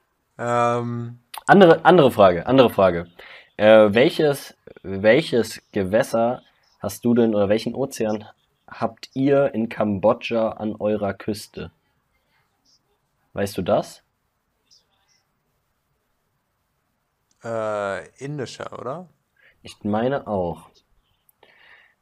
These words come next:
Speaker 2: Bin ich mir jetzt aber auch nicht ganz sicher. Ist auch egal. Also, welcher ist der größte und der tiefste? Atlantik, Indischer Ozean oder Pazifik?
Speaker 1: Pazifik.
Speaker 2: That's right.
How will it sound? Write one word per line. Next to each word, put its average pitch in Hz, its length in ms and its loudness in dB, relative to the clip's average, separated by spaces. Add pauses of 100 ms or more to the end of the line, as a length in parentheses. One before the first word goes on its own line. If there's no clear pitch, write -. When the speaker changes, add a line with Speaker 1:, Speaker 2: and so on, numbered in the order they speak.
(380)
Speaker 2:
Bin 95 100 -10
ich 98 80 -12
mir 107 80 -8
jetzt 98 100 -8
aber 101 140 -4
auch 101 40 -4
nicht 101 160 -6
ganz 95 160 -8
sicher. 87 220 -12 (180)
Ist 120 140 0
auch 120 100 4
egal. 101 280 2 (200)
Also, 127 220 6
welcher 147 220 6
ist 139 120 -2
der 123 80 2
größte 110 380 2
und 110 100 0
der 101 120 -2
tiefste? 95 560 -6 (100)
Atlantik, 120 680 -2
Indischer 117 320 0
Ozean 104 340 -4
oder 98 340 -4 (100)
Pazifik? - 600 -12 (2750)
Speaker 1:
Pazifik. 107 880 -16 (760)
Speaker 2:
That's 87 220 -14
right. 82 300 -12